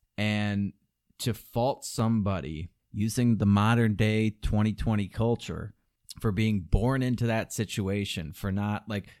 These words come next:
immediately just knowing that the entire way of the world is immoral and wrong, I think is a little unfair.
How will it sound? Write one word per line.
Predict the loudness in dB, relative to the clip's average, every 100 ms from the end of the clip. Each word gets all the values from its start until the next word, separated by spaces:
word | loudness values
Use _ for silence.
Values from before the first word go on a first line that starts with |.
| _
immediately | -4 0 2 4 2 0 -4 -4 -4 -8 -10
just | -8 -6 -4
knowing | -2 2 4 6 4 0 -4 -8 -10 -2
that | 0 0 -2
the | -2
entire | -2 -2 0 2 2
way | 4 4
of | 2 0
the | 0
world | 0 4 4 4 2 -2 -6 -14 -8
is | -4
immoral | 0 0 2 2 0 0
and | -2 -2
wrong, | 0 2 0 -2 -4
I | -4
think | -2 -2 0
is | 0
a | -2
little | 0 -2 -2
unfair. | -4 -4 -4 -2 -2 -4 -10